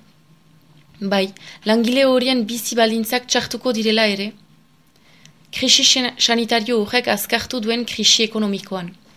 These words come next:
Erreski pentsatzen ahal ginuke arte ekoizpenetik bizitzea aintzinapen bat dela, eta ekoizpen artistikoa duintzen duela.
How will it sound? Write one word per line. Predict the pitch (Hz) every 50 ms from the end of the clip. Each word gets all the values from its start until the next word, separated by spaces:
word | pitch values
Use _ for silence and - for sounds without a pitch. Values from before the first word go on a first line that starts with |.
| _ _ _ _ _ _ _ _ _ _ _ _ _ _ _ _ _ -
Erreski | 220 220 - 285 277 - - - 311
pentsatzen | 311 262 254 226 247 240 247 - 254 247
ahal | 240 233 220
ginuke | 202 226 226 233 220 - 269 277 285 302 - - - - - - - -
arte | 233 226 - - - 285 277
ekoizpenetik | 277 - 247 226 - - 254 247 233 233 233 240 - 277 269 - - 208
bizitzea | 214 220 214 - 226 208 - - - 240 240 247 247 254 - -
aintzinapen | 220 214 208 - - 240 233 220 240 247 247 233
bat | 233 226 208
dela, | 214 208 190 185 185 - - - - - - - -
eta | - - 208 202
ekoizpen | 202 202 240 233 220 - - 269 262 233
artistikoa | 220 - - - 226 - - - 208 - 262 269 262 233
duintzen | 202 190 233 247 269 262 254 233 - - 269 262 247
duela. | 214 214 208 190 175